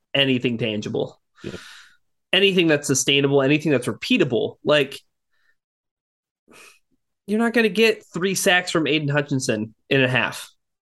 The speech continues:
Speaker 1: Like, 'cause right now, I know he's kinda getting a lot of flack on Twitter and stuff, but, like, he's kinda, he, he's not doing a whole lot.
Speaker 2: It's, it's fair to, I mean, listen, and I couldn't have been more wrong about Charles Harris.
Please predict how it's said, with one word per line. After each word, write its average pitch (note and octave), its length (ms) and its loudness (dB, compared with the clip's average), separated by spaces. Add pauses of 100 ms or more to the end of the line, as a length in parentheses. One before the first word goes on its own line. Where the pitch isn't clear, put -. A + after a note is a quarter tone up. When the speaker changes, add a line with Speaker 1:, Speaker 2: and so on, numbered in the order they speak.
(960)
Speaker 1:
Like, C#3+ 400 2
'cause D#3 160 2
right F#3+ 180 2
now, E3 380 2 (1300)
I D3 140 2
know F3 380 0
he's D#3 220 -6
kinda F3 220 2
getting D3+ 240 2
a C#3 60 2
lot C#3+ 160 2
of C3+ 80 -6
flack C#3+ 320 2
on B2+ 220 0
Twitter D3+ 260 0
and D3+ 100 -2
stuff, D#3 260 0
but, - 140 -2
like, C3 300 -2 (800)
he's D#3 160 -6
kinda, F3 440 -2
he, D3+ 180 -4
he's D3+ 200 -4
not F#3+ 140 0
doing E3+ 180 4
a - 20 4
whole C3 120 2
lot. G#2+ 240 0 (640)
Speaker 2:
It's, F3+ 260 -6
it's E3 260 -6
fair F#3+ 380 0
to, D#3 400 -4
I C#3+ 60 2
mean, C#3+ 260 -2 (140)
listen, C#3+ 320 0
and B2+ 180 -2
I C#3+ 140 4
couldn't F#3 220 0
have D#3 100 -2
been C#3 160 2
more C#3 200 2
wrong C3+ 160 2
about C3+ 300 0 (140)
Charles D3 260 0
Harris. - 480 -4